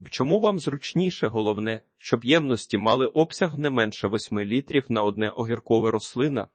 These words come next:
Зробіть в дні ємності пару отворів для доступу повітря до кореневої системи і стоку зайвої води в піддон.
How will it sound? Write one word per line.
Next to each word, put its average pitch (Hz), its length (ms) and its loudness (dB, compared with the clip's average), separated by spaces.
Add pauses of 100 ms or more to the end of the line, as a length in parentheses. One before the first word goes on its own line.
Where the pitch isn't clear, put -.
Зробіть 113 560 -4
в 110 40 -4
дні 139 240 -2
ємності 92 480 0
пару 104 420 0
отворів 156 540 0
для 113 160 4
доступу 143 480 -2
повітря 110 500 0
до 104 140 2
кореневої 110 640 -2
системи 147 640 -2
і 127 60 -6
стоку 196 400 0
зайвої 101 480 4
води 107 280 -2
в - 100 -18
піддон. 101 540 0